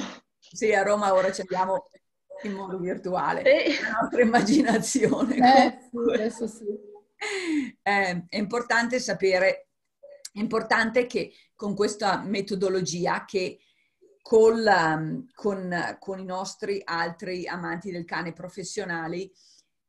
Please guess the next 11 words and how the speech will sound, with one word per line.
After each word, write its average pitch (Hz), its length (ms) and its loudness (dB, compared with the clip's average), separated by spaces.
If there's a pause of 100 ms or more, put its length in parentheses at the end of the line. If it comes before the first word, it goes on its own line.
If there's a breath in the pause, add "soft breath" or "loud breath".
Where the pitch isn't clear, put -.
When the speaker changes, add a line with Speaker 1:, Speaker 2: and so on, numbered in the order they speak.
(680)
Speaker 1:
pensiamo 240 720 0
a 214 120 0
un 233 120 2
modo 214 500 4
nuovo, 196 1000 2
nuovo 196 580 0
che 240 160 -4
non 196 160 -6
abbiamo 190 420 0
ancora 180 400 0
utilizzato 190 1120 -4